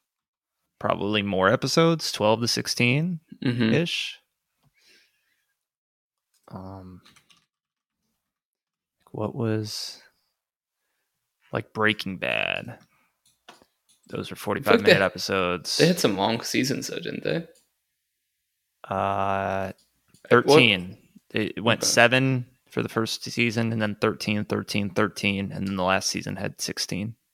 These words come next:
Speaker 2: Okay.
Speaker 1: So, yeah, it's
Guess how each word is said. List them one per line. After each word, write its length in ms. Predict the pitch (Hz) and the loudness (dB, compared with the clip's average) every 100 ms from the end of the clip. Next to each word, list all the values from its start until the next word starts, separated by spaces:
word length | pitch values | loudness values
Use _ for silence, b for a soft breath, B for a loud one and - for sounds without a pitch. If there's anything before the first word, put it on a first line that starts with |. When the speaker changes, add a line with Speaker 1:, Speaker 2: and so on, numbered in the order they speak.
| _ _ _ - | _ _ _ -14
Speaker 2:
Okay. 280 | 131 - - 143 _ _ _ _ _ _ _ _ _ _ _ | -12 -12 -16 -18 _ _ _ _ _ _ _ _ _ _ _
Speaker 1:
So, 500 | - - 95 92 95 _ _ _ _ _ _ _ _ _ _ _ _ _ _ _ _ _ _ b b b b b - _ _ - | 0 4 2 2 -8 _ _ _ _ _ _ _ _ _ _ _ _ _ _ _ _ _ _ b b b b b -20 _ _ -8
yeah, 300 | 101 131 135 | 0 2 0
it's 400 | - - - | -4 -6 -8